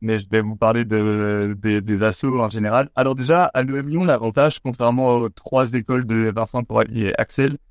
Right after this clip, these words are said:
c'est que vu qu'on fait une année complète en première année,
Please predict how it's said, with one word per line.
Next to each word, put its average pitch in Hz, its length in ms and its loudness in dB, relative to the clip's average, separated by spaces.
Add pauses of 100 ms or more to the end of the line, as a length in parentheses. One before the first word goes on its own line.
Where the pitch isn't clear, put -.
(120)
c'est 120 200 -2
que 123 100 0
vu 127 200 0
qu'on 170 140 0
fait 160 120 -4
une 135 160 2
année 131 220 0
complète 143 580 -4 (280)
en 107 280 2
première 110 360 0
année, 123 260 0